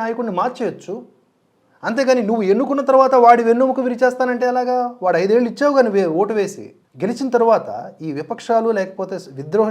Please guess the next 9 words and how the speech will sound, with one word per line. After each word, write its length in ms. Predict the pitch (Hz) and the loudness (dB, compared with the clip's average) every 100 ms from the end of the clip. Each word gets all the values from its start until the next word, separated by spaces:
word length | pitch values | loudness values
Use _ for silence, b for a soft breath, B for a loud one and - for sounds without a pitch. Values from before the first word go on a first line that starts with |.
| 202 | -4
శక్తుల 320 | 202 208 196 185 | -6 -6 -6 -6
యొక్క 140 | 170 156 127 B B B B - | -4 -4 -4 B B B B -2
వాళ్ళ 220 | 151 202 190 | 2 6 6
ఆలోచనలకు 440 | 214 220 220 202 196 | 6 2 -2 -4 -2
ట్రాప్ 240 | 180 180 175 | 0 2 0
అయ్యి 160 | 131 135 - _ _ _ | -6 -10 -16 _ _ _
ఈ 60 | 185 175 | 0 0
ఐదేళ్ళు 360 | 208 240 247 247 240 | 4 6 6 2 0
కూడా 180 | 233 | 4